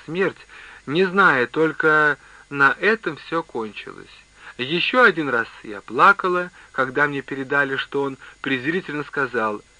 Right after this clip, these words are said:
«Элли, Итка такая мещанка». Теперь мне кажется, что я больше рассказывала о себе, чем о пане Фолтоне.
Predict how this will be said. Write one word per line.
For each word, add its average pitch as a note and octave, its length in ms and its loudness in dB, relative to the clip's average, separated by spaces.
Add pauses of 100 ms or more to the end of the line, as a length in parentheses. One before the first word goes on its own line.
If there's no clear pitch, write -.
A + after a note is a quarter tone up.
«Элли, A2 440 -2 (480)
Итка D#3+ 480 -4 (920)
такая E3 540 2
мещанка». A2 920 -8 (1600)
Теперь E3 260 4
мне F3+ 140 2
кажется, E3+ 420 0
что - 160 -6
я D#3+ 160 4
больше E3 600 0 (200)
рассказывала D3+ 800 4
о D3 60 2
себе, D3 440 -4
чем D3 240 -4
о C#3 100 0
пане D3 360 -2
Фолтоне. A2+ 680 -8